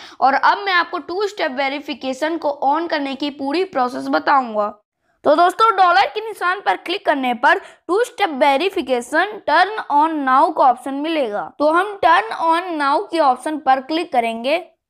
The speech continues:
और यहाँ कंटिन्यू के ऑप्शन पर क्लिक करेंगे।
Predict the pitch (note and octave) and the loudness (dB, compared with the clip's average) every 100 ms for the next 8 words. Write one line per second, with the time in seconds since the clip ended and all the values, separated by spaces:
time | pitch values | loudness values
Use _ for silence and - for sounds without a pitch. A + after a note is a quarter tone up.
0 | _ - C4+ D4+ E4+ F#4+ G4 E4+ D4+ D4 | _ 0 2 2 0 0 0 2 4 2
1 | C#4+ A4+ G#4+ F#4+ E4+ C#4 B3+ B3+ C4 C4 | -2 -6 -6 -4 0 2 2 -2 -6 -2
2 | D#4 E4+ F4 D#4 - A3 A3 G#3 G3 | -4 -2 -6 -4 0 -2 -2 -6 -8